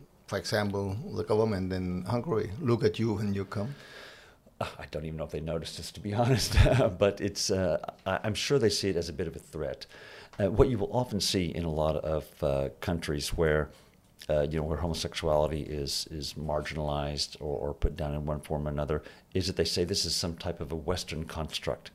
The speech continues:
Speaker 2: It doesn't belong to our culture. Our culture is, is very religious or whatever.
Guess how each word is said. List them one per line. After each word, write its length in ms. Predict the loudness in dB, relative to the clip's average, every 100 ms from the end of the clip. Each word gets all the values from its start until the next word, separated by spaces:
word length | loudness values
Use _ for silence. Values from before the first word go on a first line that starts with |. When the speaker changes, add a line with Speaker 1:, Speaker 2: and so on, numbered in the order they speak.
| -12
Speaker 2:
It 80 | -2
doesn't 260 | -2 -2 -4
belong 480 | -4 -2 0 -2 -4
to 100 | -6
our 140 | -6
culture. 460 | -6 -6 -6 -8 -8
Our 140 | -8
culture 480 | -6 -6 -6 -6 -8
is, 300 | -6 -8 -8 -10 -20 -20 -16
is 140 | -14 -8
very 260 | -6 -6
religious 480 | -2 4 4 4 -2
or 80 | -4
whatever. 400 | -4 -4 -8